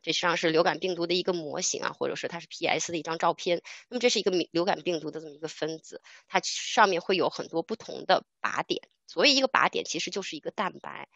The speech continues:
那么可能比如说我们知道比较，如-，呃，说比较熟悉的流感药物就是达菲，达菲实际上英文是 Tamiflu。Tamiflu 其实它的，是一个，它的靶点在这里，它实际上是抑制这个蛋白的。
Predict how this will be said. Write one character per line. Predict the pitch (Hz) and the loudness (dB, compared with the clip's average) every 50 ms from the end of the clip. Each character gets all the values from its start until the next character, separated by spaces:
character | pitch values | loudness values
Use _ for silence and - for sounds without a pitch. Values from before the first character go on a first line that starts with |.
| - - - _ | -20 -20 -20 _
那 | _ - 240 | _ 0 4
么 | 233 220 202 - - - | 6 6 6 4 2 0
可 | - - 175 | 0 2 4
能 | 175 180 208 214 | 4 4 4 4
比 | - 190 | 2 0
如 | 151 180 | 0 0
说 | 208 - 262 247 | 2 4 4 4
我 | 220 160 | 4 2
们 | - - 160 - | 0 -4 -6 -6
知 | - - 214 220 | -4 -4 -2 4
道 | - 220 - - - | 6 6 6 6 4
比 | - 147 - | 0 -6 -10
较， | - - - _ | -10 -10 -10 _
如-， | 165 170 - _ | -14 -16 -6 _
呃， | 175 165 - | 0 0 0
说 | - - 180 | 0 0 -2
比 | 175 - | 0 2
较 | 180 156 165 | 0 0 0
熟 | - - - 147 160 | 0 -2 -4 -4 -4
悉 | - - 185 | -4 -4 -2
的 | 170 160 143 - - _ | 0 0 0 -2 -4 _
流 | - 151 151 151 156 | -6 -2 0 0 2
感 | - - 175 - - | 4 2 2 2 4
药 | 165 175 165 | 2 0 0
物 | 151 156 156 165 - | 0 -2 -8 -10 -12
就 | - - | -14 -18
是 | - 151 | -18 -12
达 | - 143 139 151 | -8 -8 -8 -8
菲， | - - 180 165 - - _ | -2 0 0 0 0 -4 _
达 | - 165 170 | -2 -2 0
菲 | 180 214 220 | 2 2 2
实 | 214 - | 2 2
际 | - | 0
上 | 202 185 175 - | 2 0 0 0
英 | 185 196 196 | -2 -4 -6
文 | 180 151 156 | -6 -8 -10
是 | - 165 | -14 -18
Tamiflu。 | - - 160 160 165 165 - - - - 135 - _ - - - _ | -18 -18 -18 -16 -18 -18 -20 -20 -20 -20 -20 -20 _ -20 -20 -20 _
Tamiflu | - 294 339 330 302 - 269 277 254 | 4 4 4 6 2 2 2 2 2
其 | - - 233 | 2 0 -2
实 | 226 240 | -2 -2
它 | - - 233 247 247 247 | -4 0 2 4 6 8
的， | 220 185 151 - - - _ _ | 8 8 8 8 6 2 _ _
是 | - - 214 190 | -4 -2 0 0
一 | 185 | 0
个， | - 202 185 - _ _ | 2 2 0 0 _ _
它 | - - 202 | 0 0 0
的 | 202 175 | 0 2
靶 | - - 156 170 | -2 -4 -4 -4
点 | - 160 - | -8 -10 -12
在 | - 156 151 | -14 -16 -16
这 | - - 180 156 | -14 -14 -14 -14
里， | - - - - | -14 -16 -20 -20
它 | - 175 180 | -18 -18 -16
实 | 185 - | -16 -16
际 | 160 - | -16 -14
上 | 185 165 170 | -14 -16 -16
是 | - - 165 156 - - - - - _ | -12 -4 -2 -2 -2 -2 -10 -16 -14 _
抑 | 208 220 185 | 2 2 2
制 | - - 170 | 4 0 0
这 | - - 214 170 | 2 2 2 2
个 | - | 2
蛋 | - 151 139 139 | -2 -4 -6 -6
白 | - - - - - | -10 -16 -16 -16 -18
的。 | - - | -20 -20